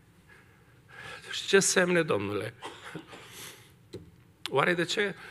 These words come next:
uh, Dumnezeu nu-ți dă niște semne așa mari dintr-o dată? „Vai, a ieșit un nor uriaș, mare, negru, plin de fulgere.” <laughs> „Nu”,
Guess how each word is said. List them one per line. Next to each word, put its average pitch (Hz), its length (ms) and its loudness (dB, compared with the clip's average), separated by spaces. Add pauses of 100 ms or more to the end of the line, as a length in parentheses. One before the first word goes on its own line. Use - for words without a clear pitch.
(360)
uh, 113 340 0 (720)
Dumnezeu 131 420 4
nu-ți 139 200 2
dă 120 100 2
niște 113 260 0
semne 110 300 4
așa 110 200 4
mari 113 380 6
dintr-o 98 280 -2
dată? 95 340 -4 (680)
„Vai, 151 840 8
a 143 80 8
ieșit 139 300 8
un 170 140 6
nor 175 280 10
uriaș, 185 640 10
mare, 196 400 4
negru, 202 580 8
plin 220 280 2
de 214 100 12
fulgere.” 196 600 4 (420)
<laughs> 170 120 -2 (1500)
„Nu”, 151 540 2